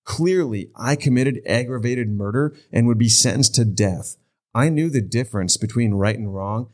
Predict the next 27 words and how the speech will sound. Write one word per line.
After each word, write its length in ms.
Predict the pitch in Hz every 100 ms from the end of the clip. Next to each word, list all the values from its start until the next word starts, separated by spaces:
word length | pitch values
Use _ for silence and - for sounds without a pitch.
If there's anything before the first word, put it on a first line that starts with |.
| _ _ 101
at 160 | 110
the 80 | 113
time 460 | 110 101 104 120 113 _ _
and 260 | 110 110 95
was 240 | 95 92
sane. 800 | - - - 113 92 78 62 104 - _ _ -
I've 160 | 120
had 280 | 143 127 98
dozens 420 | 123 120 120 117
of 100 | 110
opportunities 760 | - 110 113 110 123 117 104 92
since 200 | 110 95
that 200 | 98 85
November 400 | 107 98 98 110
day 320 | 107 98 104
to 140 | 113 110
kill 380 | 110 123 120 90
others 380 | 107 110 110
in 120 | 107 107
Ohio 560 | 104 104 98 110 131 - _
and 220 | - 113 113
other 240 | 113 113
states 480 | 107 - 107 117 - -
and 160 | 107
chose 500 | - - 113 117 104
not 340 | 98 101 98 -
to. 340 | - 62 62